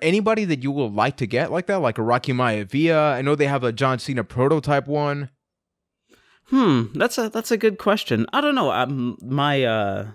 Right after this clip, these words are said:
Speaker 2: like, without thinking about it too much, I would say more Attitude Era related stuff, like maybe, uh, for whatever reason, <laughs> the first thing that comes to mind is the Nation of Domination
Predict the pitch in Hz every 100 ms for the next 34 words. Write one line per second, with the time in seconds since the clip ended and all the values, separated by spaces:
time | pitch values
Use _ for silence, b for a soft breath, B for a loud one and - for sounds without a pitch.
0 | b b _ - 135 135 139 185 165 202
1 | 185 123 117 101 - 113 113 123 127 -
2 | 123 113 117 117 113 58 - - 113 139
3 | 139 147 131 143 139 139 135 139 139 135
4 | - 147 143 110 104 113 117 113 117 110
5 | 98 95 92 b b b b b 156 156
6 | 160 156 143 139 151 165 170 143 151 160
7 | 156 139 135 139 120 127 131 131 131 117
8 | 131 - 151 120 123 120 123 117 131 -
9 | 156 151 135